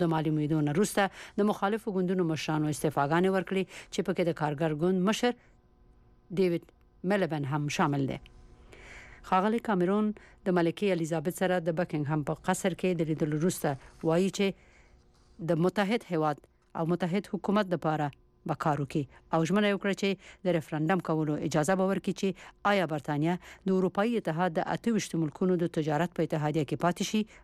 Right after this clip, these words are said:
او که نه. د چارو پوهانو ویلي دي چې دغه ریګیري ښایي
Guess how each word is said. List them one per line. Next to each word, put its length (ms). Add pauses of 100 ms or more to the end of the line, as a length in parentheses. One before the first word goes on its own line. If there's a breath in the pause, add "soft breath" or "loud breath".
(140)
او 40 (100)
که 100
نه. 80 (920 soft breath)
د 140
چارو 240 (380)
پوهانو 440
ویلي 300
دي 100
چې 120 (400 loud breath)
دغه 220
ریګیري 380
ښایي 240